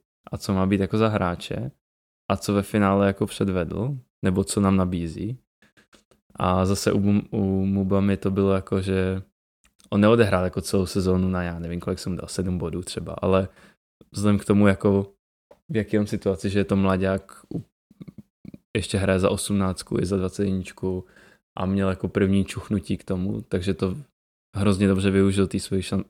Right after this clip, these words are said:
šance, že vlastně jakoby nic nepokazil, když byl na tom hřišti, naopak, že se mu docela i dařilo v některých zápasech.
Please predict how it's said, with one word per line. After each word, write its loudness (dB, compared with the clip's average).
šance, -2
že 0
vlastně -4
jakoby -2
nic 2
nepokazil, 2
když -4
byl -2
na -2
tom -4
hřišti, -10
naopak, -4
že -8
se -2
mu 4
docela 0
i 2
dařilo 4
v 0
některých -2
zápasech. -6